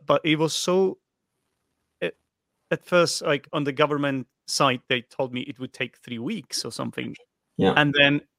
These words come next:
Speaker 1: three months later, I had to make a decision because I was running out of money. I had to de-, make a decision to stay in the Czech Republic 'cause I
Speaker 2: Yeah.
Speaker 1: couldn't wait forever. I didn't know when, whether anything was going to happen with that application. So,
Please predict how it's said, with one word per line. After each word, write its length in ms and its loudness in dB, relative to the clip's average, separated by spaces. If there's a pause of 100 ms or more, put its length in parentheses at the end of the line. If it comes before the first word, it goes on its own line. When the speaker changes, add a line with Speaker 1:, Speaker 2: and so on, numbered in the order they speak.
(340)
Speaker 1:
three 180 0
months 260 2
later, 320 2
I 40 -6
had 180 -4
to 80 -6
make 180 -2
a 60 -8
decision 680 -2
because 380 -10
I 80 -4
was 140 -6
running 240 2
out 100 2
of 120 -4
money. 200 0
I 40 -8
had 100 -8 (100)
to 80 -10
de-, 240 -4
make 200 -2
a 40 -12
decision 380 -6
to 80 -8
stay 280 2
in 60 0
the 100 -2
Czech 280 -10
Republic 400 -6 (480)
'cause 120 -4
I 60 4
Speaker 2:
Yeah. 120 0
Speaker 1:
couldn't 220 0
wait 220 0
forever. 380 4
I 80 2
didn't 220 2
know 200 2
when, 380 0
whether 480 2 (480)
anything 340 2
was 160 -6
going 200 4
to 100 2
happen 340 2
with 140 -6
that 180 -4 (560)
application. 760 -2
So, 600 2